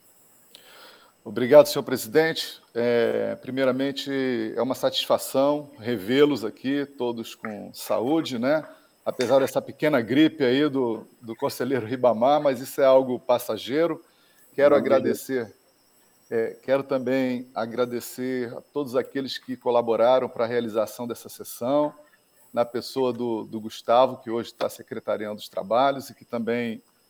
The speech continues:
Speaker 1: peço que transmita as minhas felicitações aí à Érica e a toda a equipe por todo esse, esse ano de trabalho.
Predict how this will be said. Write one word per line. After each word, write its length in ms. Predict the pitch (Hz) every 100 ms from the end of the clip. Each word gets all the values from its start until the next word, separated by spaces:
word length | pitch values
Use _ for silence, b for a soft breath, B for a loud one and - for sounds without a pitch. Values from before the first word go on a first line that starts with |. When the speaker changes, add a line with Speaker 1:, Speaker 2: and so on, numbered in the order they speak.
| _ _
Speaker 1:
peço 280 | 120 120 -
que 80 | 131
transmita 640 | 123 123 95 123 139 139
as 80 | 104
minhas 220 | 123 120
felicitações 880 | - 113 - - 117 - 117 117 101
aí 180 | 107 117
à 100 | 120
Érica 400 | 120 139 127 120
e 20 |
a 40 |
toda 300 | - 147 139
a 20 | 120
equipe 520 | - 123 135 143 139 _ _ _
por 160 | 117 -
todo 320 | 127 131 123
esse, 460 | 120 - 113 98 - _ _ _ _
esse 300 | 107 - -
ano 240 | 117 127 117
de 140 | -
trabalho. 640 | - 95 95 117 131 131